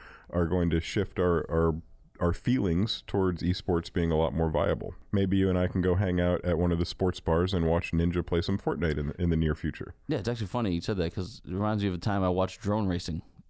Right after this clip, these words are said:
Speaker 2: in a
Speaker 1: Yeah,
Speaker 2: sports bar.
Speaker 1: right.
Speaker 2: I was at a bachelor party last year, and you have, you know, you see all the movies, the stereotypes of a bachelor party going on, but us, you had twelve guys sitting at a bar at night watching drone racing on E S P N, and we were captivated.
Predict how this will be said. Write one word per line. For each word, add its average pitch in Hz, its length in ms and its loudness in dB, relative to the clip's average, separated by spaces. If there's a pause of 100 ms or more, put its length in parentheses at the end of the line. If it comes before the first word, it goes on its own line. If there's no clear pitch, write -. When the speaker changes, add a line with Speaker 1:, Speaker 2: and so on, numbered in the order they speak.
Speaker 2:
in - 80 2
a 165 40 4
Speaker 1:
Yeah, 160 80 2
Speaker 2:
sports 92 180 -2
bar. 82 280 -2
Speaker 1:
right. 147 340 -2
Speaker 2:
I 110 120 0
was 113 120 0
at 135 80 0
a 117 40 0
bachelor 123 300 -2
party 113 220 0
last 104 340 0
year, 92 280 0 (140)
and 90 300 2
you 101 80 2
have, 107 300 0
you 110 120 -2
know, 113 60 0
you 110 140 -2
see 131 160 -2
all 123 120 0
the 107 200 -4
movies, 113 320 2
the 104 80 0
stereotypes 110 460 0
of 110 60 0
a 95 80 0
bachelor 101 320 -2
party 107 220 0
going 101 200 0
on, 117 240 0 (400)
but 110 180 -2
us, 120 320 -4
you 104 120 2
had 90 160 -2
twelve 135 320 0
guys 107 460 0
sitting 120 280 -2
at 123 100 0
a 113 40 -4
bar 107 240 0
at 95 80 -2
night 101 260 0 (460)
watching 107 360 0
drone 104 320 0
racing 98 280 -2
on 92 100 2
E 101 60 2
S 95 80 -2
P 104 160 -2
N, 90 120 0
and 92 120 0
we 107 100 2
were 92 100 0
captivated. 87 580 -4